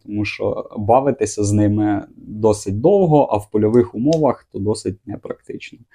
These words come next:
Але, е, форм-фактор самого ножа досить прикольний, мені він зайшов.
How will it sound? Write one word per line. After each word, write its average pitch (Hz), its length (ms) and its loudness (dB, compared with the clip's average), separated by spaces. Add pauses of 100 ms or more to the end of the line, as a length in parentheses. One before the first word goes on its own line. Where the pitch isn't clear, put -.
(520)
Але, 208 460 6
е, 110 400 6
форм-фактор 131 800 4
самого 113 480 4
ножа 107 460 2 (200)
досить 113 460 0
прикольний, 254 760 4
мені 135 440 8
він 113 300 6
зайшов. 170 680 4